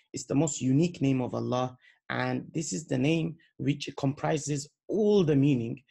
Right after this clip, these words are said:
which we find in the ninety-nine names of Allah subhanahu wa ta'ala. Minash Shaitanir Rajim is from Shaitan.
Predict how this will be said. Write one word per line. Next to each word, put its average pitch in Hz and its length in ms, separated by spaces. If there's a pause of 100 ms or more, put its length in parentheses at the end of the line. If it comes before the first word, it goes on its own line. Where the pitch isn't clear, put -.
(140)
which 127 240
we 135 100
find 143 320
in 131 80
the 120 80
ninety-nine 120 500
names 113 240
of 101 100
Allah 107 200
subhanahu 110 440
wa 101 180
ta'ala. 107 340 (1000)
Minash 156 520
Shaitanir 165 300
Rajim 135 500 (120)
is - 120
from 180 300
Shaitan. 127 560